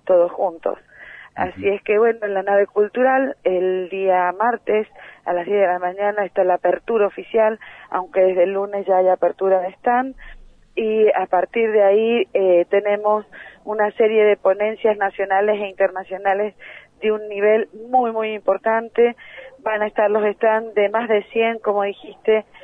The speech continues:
Speaker 2: Ujú.
Speaker 1: universidades de todo el mundo. Tenemos universidades de Europa, España, Portugal, eh, Finlandia, Francia. Tenemos universidades de Asia, como la de Tailandia, Oceanía, eh, de América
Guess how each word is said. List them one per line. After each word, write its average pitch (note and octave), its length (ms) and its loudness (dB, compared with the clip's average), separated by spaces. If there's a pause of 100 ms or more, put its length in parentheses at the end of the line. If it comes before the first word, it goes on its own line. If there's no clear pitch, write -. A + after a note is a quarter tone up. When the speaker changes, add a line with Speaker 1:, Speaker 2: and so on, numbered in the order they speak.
Speaker 2:
Ujú. F#3+ 160 -8
Speaker 1:
universidades G3+ 680 2
de G3+ 120 4
todo G3+ 220 4
el G3+ 80 0
mundo. A3+ 540 0 (380)
Tenemos G#3 340 0
universidades G3+ 840 4
de G3+ 60 -4
Europa, G#3+ 460 2
España, G3+ 680 -2
Portugal, F#3+ 840 2 (400)
eh, F3+ 240 4 (100)
Finlandia, G3 1040 0 (420)
Francia. G3+ 720 0
Tenemos F#3 400 -2
universidades F#3 760 -4
de F3+ 120 2
Asia, F#3+ 380 -2
como F3 220 -10
la F3 80 -4
de E3 60 -6
Tailandia, F3 680 -2
Oceanía, F3+ 720 -6 (560)
eh, E3+ 200 2
de F3 100 2
América G3+ 600 0